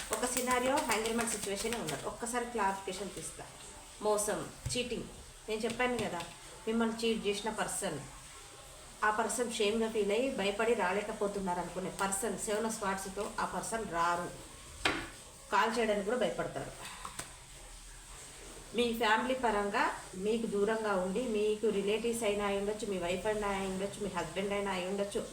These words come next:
వాళ్ళు ఎవరైనా మీ లై-, మీకు దూరంగా ఉంటే ఆ పర్సన్ ఖచ్చితంగా బాధపడుతున్నారు, literally ఏడుస్తున్నారు, literally ఏడుస్తున్నారు, బాధపడుతున్నారు,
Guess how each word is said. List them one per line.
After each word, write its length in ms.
వాళ్ళు 240
ఎవరైనా 340
మీ 120
లై-, 280
మీకు 220
దూరంగా 400
ఉంటే 360
ఆ 260
పర్సన్ 340
ఖచ్చితంగా 1000
బాధపడుతున్నారు, 800
literally 500
ఏడుస్తున్నారు, 840
literally 340
ఏడుస్తున్నారు, 640
బాధపడుతున్నారు, 920